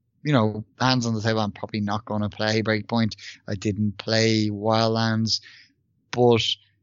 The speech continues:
even so, i-, if it was something new, I, I would have taken more note of it. But because we already knew about it, it, it did sort of t-,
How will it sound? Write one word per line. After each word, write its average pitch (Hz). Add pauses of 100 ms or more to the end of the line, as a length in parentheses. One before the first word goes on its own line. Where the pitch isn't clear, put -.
(920)
even 135
so, 120
i-, 123
if 127
it 127
was 117
something 120
new, 120
I, 110
I -
would 110
have 107
taken 110
more 107
note 110
of 104
it. 101
But 104
because 107
we 113
already 104
knew 104
about 104
it, 101
it, 101
it 104
did 107
sort 104
of 98
t-, -